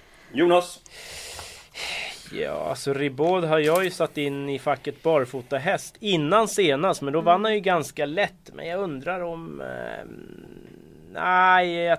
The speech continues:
Speaker 2: tror vi kan sätta streck i andra lopp, eh,
Speaker 1: Ja,
Speaker 2: på
Speaker 1: då tar
Speaker 2: bättre
Speaker 1: vi fyra stycken hästar där.
Speaker 2: Nio,
Speaker 1: Då tar vi.
Speaker 2: elva,
Speaker 1: Ja.
Speaker 2: fyra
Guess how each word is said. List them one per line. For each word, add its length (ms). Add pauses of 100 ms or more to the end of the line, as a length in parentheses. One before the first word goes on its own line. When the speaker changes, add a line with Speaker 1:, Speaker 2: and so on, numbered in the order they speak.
(140)
Speaker 2:
tror 320
vi 120
kan 320
sätta 760
streck 480
i 20
andra 240
lopp, 340
eh, 40 (640)
Speaker 1:
Ja, 280
Speaker 2:
på 60
Speaker 1:
då 100
tar 60
Speaker 2:
bättre 220
Speaker 1:
vi 60
fyra 280
stycken 320
hästar 320
där. 260
Speaker 2:
Nio, 500
Speaker 1:
Då 80
tar 140
vi. 260
Speaker 2:
elva, 360
Speaker 1:
Ja. 140 (460)
Speaker 2:
fyra 380